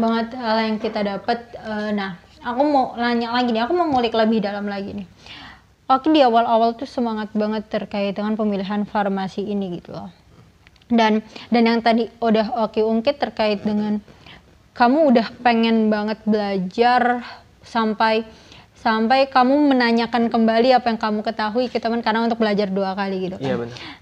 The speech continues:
Speaker 1: Nah, pada saat Oki masuk Semansa itu kan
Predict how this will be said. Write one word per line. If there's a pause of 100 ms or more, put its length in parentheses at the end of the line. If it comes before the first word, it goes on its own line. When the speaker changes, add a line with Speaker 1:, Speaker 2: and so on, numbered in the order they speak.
Speaker 1:
Nah, (920)
pada
saat
Oki
masuk
Semansa
itu
kan